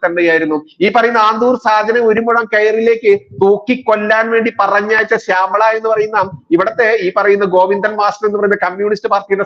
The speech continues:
സംസ്ഥാന സെക്രട്ടറിയുടെ ഭാര്യ, അയാ-, ഈ പറയുന്ന ഭാര്യ അതിനുവേണ്ടി ആ പറയുന്ന സാജന കൊല്ലപ്പെട്ടതിന് ശേഷം, തൂങ്ങി മരിച്ചതിന് ശേഷം അദ്ദേഹത്തിന്റെ ഭാര്യയുള്ള ബിന്ദുവിനെതിരെ ഇവർ പറഞ്ഞത് ഇത് തന്നെയാണ്. ഇനിയിപ്പോൾ അവസാനം സിദ്ധാർത്ഥിലേക്ക് എത്തി നിൽക്കുമ്പോൾ പെണ്ണായാലും ആണായാലും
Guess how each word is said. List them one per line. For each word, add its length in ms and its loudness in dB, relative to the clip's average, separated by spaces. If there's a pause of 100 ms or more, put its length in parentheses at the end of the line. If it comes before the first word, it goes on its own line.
സംസ്ഥാന 440 -2
സെക്രട്ടറിയുടെ 420 0 (100)
ഭാര്യ, 340 0 (380)
അയാ-, 320 2 (140)
ഈ 120 -4
പറയുന്ന 260 0 (100)
ഭാര്യ 340 -2 (120)
അതിനുവേണ്ടി 480 0
ആ 100 -2
പറയുന്ന 260 -2 (100)
സാജന 340 -2 (200)
കൊല്ലപ്പെട്ടതിന് 580 -2
ശേഷം, 320 -2 (100)
തൂങ്ങി 280 2
മരിച്ചതിന് 500 0
ശേഷം 260 -2 (320)
അദ്ദേഹത്തിന്റെ 400 -2 (100)
ഭാര്യയുള്ള 420 0
ബിന്ദുവിനെതിരെ 800 0 (140)
ഇവർ 200 0
പറഞ്ഞത് 400 0
ഇത് 160 -4
തന്നെയാണ്. 340 0 (260)
ഇനിയിപ്പോൾ 340 0
അവസാനം 440 -2
സിദ്ധാർത്ഥിലേക്ക് 760 -2
എത്തി 120 -8 (100)
നിൽക്കുമ്പോൾ 400 -2 (240)
പെണ്ണായാലും 680 0 (160)
ആണായാലും 520 0